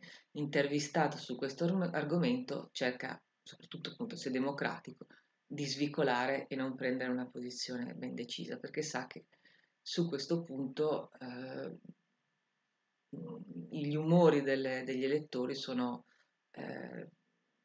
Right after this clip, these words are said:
orientati più a destra, anche se poi votano democratico, di quanto non, eh, non siano, mm,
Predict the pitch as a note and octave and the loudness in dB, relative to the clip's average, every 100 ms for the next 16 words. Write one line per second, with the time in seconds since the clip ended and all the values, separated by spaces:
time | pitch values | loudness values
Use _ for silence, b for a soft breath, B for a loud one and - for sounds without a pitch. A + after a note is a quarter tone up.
0 | _ _ _ - C#3+ C#3 C3+ C#3 - D3 | _ _ _ 0 2 4 4 2 0 -4
1 | - C3+ C3+ A#2+ A#2+ - - - _ _ | 0 2 4 2 0 -6 -10 -12 _ _
2 | _ - _ - C#3 D3 D3 - - - | _ -20 _ -4 -2 -2 -6 -6 -4 -2
3 | - - - A#3+ B2 B2+ - E3+ - - | -2 -6 -10 -6 -2 -2 -2 -6 -12 -16
4 | _ _ _ _ B2 A#2+ A#2+ - - - | _ _ _ _ -2 -2 -2 -6 -6 -12
5 | _ - _ _ _ _ C3 D3 B2+ B2 | _ -20 _ _ _ _ -10 -6 0 0
6 | B2+ B2+ A#2+ B2 A#2 - - - - - | 0 0 2 2 0 -4 -10 -12 -20 -20
7 | _ _ - - - - _ _ _ E3 | _ _ -20 -12 -12 -12 _ _ _ 0
8 | D#3 D#3+ - C#3+ D3 C3+ B2 _ _ _ | 2 4 2 2 2 0 -2 _ _ _
9 | _ _ _ _ _ _ _ _ _ _ | _ _ _ _ _ _ _ _ _ _
10 | - - - B2 | -20 -6 -4 -2